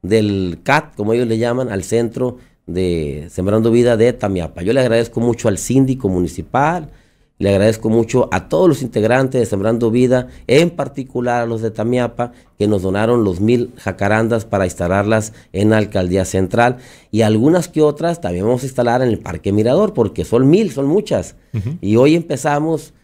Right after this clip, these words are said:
Speaker 1: muy temprano con la ayuda justamente de Sembrando Vida, con la colaboración de las escuelas primarias. Quiero resaltar eso, José.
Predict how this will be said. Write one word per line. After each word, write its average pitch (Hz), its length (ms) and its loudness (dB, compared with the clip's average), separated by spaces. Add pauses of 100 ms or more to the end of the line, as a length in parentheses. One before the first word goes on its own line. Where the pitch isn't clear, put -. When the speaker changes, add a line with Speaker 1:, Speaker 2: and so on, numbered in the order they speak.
(220)
Speaker 1:
muy 127 160 0
temprano 143 640 0
con 123 200 2
la 113 80 2
ayuda 135 300 2
justamente 160 720 0
de 175 100 0
Sembrando 98 540 -2
Vida, 156 460 0 (360)
con 120 140 4
la 117 140 0
colaboración 110 680 0
de 160 60 2
las 139 140 -2
escuelas 110 460 -4
primarias. 139 640 0
Quiero 135 180 4
resaltar 117 480 -6
eso, 143 240 -6
José. 143 340 -6